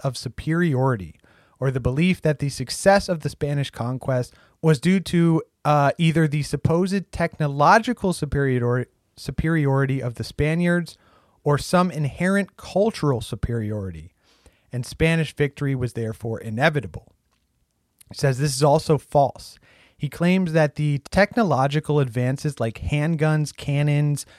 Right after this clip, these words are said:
steel armor, horses, and dogs were not great, were not of great consequence in the actual fighting since they were all in short supply. He cites that the Aztecs were not fazed by this new technology for long,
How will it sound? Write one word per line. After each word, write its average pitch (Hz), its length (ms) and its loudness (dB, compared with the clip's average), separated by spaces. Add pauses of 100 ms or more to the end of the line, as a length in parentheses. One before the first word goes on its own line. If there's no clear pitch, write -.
(120)
steel 156 420 2
armor, 139 460 2
horses, 147 560 2
and 120 160 -2
dogs 131 480 0
were 131 80 -2
not 143 240 2
great, 151 520 -2 (460)
were 147 140 2
not 185 240 6
of 175 140 2
great 151 360 0
consequence 156 840 -4
in 147 120 -2
the 139 240 -2
actual 135 540 -2
fighting 147 640 -4
since 151 280 -4
they 143 120 0
were 135 180 0
all 139 280 2
in 135 120 0
short 127 340 -4
supply. 117 600 -8 (320)
He 151 80 2
cites 165 320 2
that 151 120 2
the 147 200 -6
Aztecs 147 720 2
were 135 80 0
not 143 220 2
fazed 185 500 0
by 120 160 0
this 120 200 -6
new 131 140 0
technology 117 640 -4
for 113 160 -8
long, 156 380 2